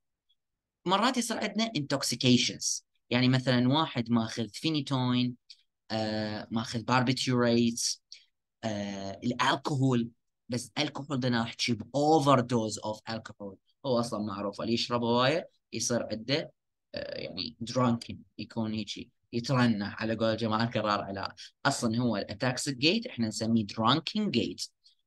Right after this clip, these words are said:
فال overdose of alcohol ممكن تسوي له اتاكسيا.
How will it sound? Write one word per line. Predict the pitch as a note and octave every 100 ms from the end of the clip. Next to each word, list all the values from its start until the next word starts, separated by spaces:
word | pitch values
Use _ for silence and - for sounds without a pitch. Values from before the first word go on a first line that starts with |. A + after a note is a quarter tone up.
| _
فال | - G2+ G2+ - G2 -
overdose | E3+ A3+ G3 D3 B2+
of | - - -
alcohol | G#2 - - A2 G#3 - _ -
ممكن | G#2 A2+ G2
تسوي | - G2+
له | B2
اتاكسيا. | - - B3 B3 - -